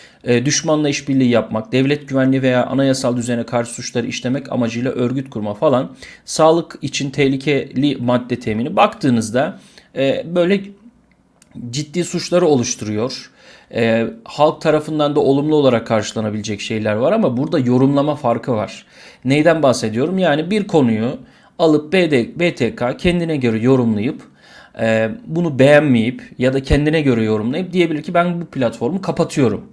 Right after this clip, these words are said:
Şu kadar süreyle kapatıyorum." e, diyebilir. Bu yorum farkı önümüzdeki yıllarda, önümüzdeki dönemlerde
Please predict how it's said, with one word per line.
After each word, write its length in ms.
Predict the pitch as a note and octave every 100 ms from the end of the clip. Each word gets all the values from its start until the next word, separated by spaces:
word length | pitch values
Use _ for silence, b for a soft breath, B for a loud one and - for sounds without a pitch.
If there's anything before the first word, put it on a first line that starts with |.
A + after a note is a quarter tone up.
| B B B -
Şu 160 | -
kadar 260 | E3+ C3+ A#2+
süreyle 420 | - A2+ A#2+ F3+
kapatıyorum." 640 | D3+ C#3 D3 C3+ A2 E2+ - -
e, 220 | A2 G#2+ G#2
diyebilir. 640 | A#2 A#2 A2 G#2+ - - - B B B
Bu 100 | D3+
yorum 240 | E3+ F3+ F#3
farkı 360 | F#3+ C#3 C3+
önümüzdeki 680 | D3+ D3+ D3+ D#3+ D#3+ F3 B2 -
yıllarda, 640 | B2 C#3 C3+ B2+ A2+ G#2+
önümüzdeki 580 | B2+ D3+ D3 D3 C#3 A#2+
dönemlerde 760 | B2+ C3 B2+ A#2 G#2 A2 G#2+